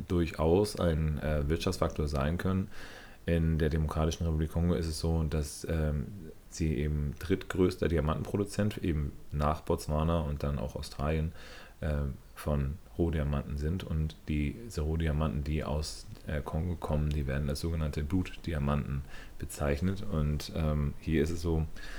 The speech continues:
dass, äh, durch die Korruption der, äh, einzelnen, äh, Regierungsteile, die untereinander, äh, zerstritten sind und sehr unorganisiert, ähm, sehr viel, ähm, Korruption ins Land kommen kann, die dann dazu führt, dass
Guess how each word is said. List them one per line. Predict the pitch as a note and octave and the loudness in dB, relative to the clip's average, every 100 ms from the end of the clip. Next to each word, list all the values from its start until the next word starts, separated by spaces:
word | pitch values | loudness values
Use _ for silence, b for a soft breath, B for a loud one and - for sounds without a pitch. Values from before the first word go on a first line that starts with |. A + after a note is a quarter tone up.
| B - | B -2
dass, | D#2 D2 - - | 0 -2 -6 -4
äh, | D#2+ | -2
durch | C#2 D2+ D#2 | 0 0 0
die | - E2 | 0 -2
Korruption | D2+ D2+ - - E2+ F2+ D#2 D2 | -2 -2 0 2 4 4 4 0
der, | D#2 D2+ D2+ D2+ D#2 F#2 D2 | 0 2 2 2 0 -2 -2
äh, | |
einzelnen, | D2 C#2+ D2 D2 - D2 C#2+ C#2 D#2 - | -2 0 -2 -2 0 0 0 0 -4 -8
äh, | - - - - - | -10 -10 -10 -12 -6
Regierungsteile, | D2+ E2 E2+ E2+ D#2 - - C#2 D2 D#2+ D#2+ | -2 0 2 2 -2 -4 -4 -2 0 0 0
die | C#2+ C2+ | 0 0
untereinander, | C#2 D2 C#2+ D2 C#2+ C#2+ - B B - - | 0 0 0 0 0 -2 -4 B B -12 -4
äh, | D2+ C#2 | 0 0
zerstritten | - D2 - - F2+ | -2 -2 0 0 0
sind | D#2 D2 | 2 0
und | D2 | 0
sehr | D2 D2+ D2 C#2 - | 0 0 0 -2 -2
unorganisiert, | F#2+ F2+ E2 D2+ C#2+ C#2 D2+ D#2 B B B B - - - - | -2 0 0 0 0 0 0 -2 B B B B -18 -16 -14 -6
ähm, | E2+ D#2 C#2+ - - | -2 0 0 -2 -6
sehr | - D2+ | 0 0
viel, | D2 - D2+ D2+ D2+ D2 B B B - D2+ | 0 0 2 4 2 0 B B B -8 -4
ähm, | D2 C#2 C2+ C2+ - | -2 -2 -2 -4 -4
Korruption | D#2 D2 - - E2+ F2+ | -2 -2 -2 2 4 4
ins | D#2+ | 2
Land | D#2+ D#2+ | 0 0
kommen | - D#2 D#2 | 0 0 0
kann, | D2+ D#2 | 0 0
die | D2 | 0
dann | D2 C#2+ | 0 0
dazu | C#2 - | -2 -4
führt, | - D2 C#2 - - | -2 -2 -2 -6 -6
dass | C#2 - | -6 -8